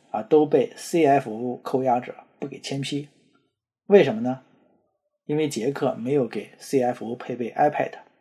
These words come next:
那么当时呢，iPad 还是比较时髦和稀有的，呃，时尚的产品。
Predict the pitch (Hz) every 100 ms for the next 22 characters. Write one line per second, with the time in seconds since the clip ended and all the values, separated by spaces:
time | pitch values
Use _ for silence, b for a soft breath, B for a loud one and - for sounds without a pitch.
0 | _ _ _ _ _ 160 147 147 170 170
1 | 147 143 135 151 147 123 113 123 123 -
2 | 135 135 95 92 - 143 120 117 - -
3 | - 196 110 - 113 - b b b -
4 | - - 147 196 107 - - -